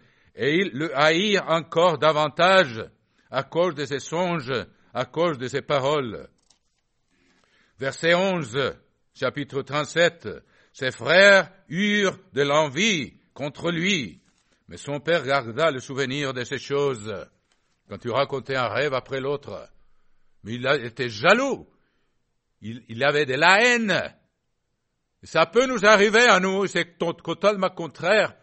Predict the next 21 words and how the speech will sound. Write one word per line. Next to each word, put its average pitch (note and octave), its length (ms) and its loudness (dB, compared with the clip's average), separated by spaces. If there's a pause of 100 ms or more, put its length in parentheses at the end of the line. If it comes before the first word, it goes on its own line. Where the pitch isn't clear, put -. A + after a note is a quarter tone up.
(140)
à D#3 100 2
l'essence F3+ 420 0
de E3+ 80 -2
l'amour, G#3+ 480 2
mes D3 160 -2
amis. C#3+ 360 -4 (300)
On C#3 80 -6
doit F3 140 8
la A3 100 8
mettre G#3+ 240 2
à G3+ 80 8
mort. A3 500 6 (480)
C'est C3 120 -14
ce - 40 -18
qu'on F#3 120 -4
doit G3 160 4
faire. F3+ 340 4 (1300)
Et A#2 100 -8
puis, A3 220 0
quand F#3 300 0
il G#3+ 300 -6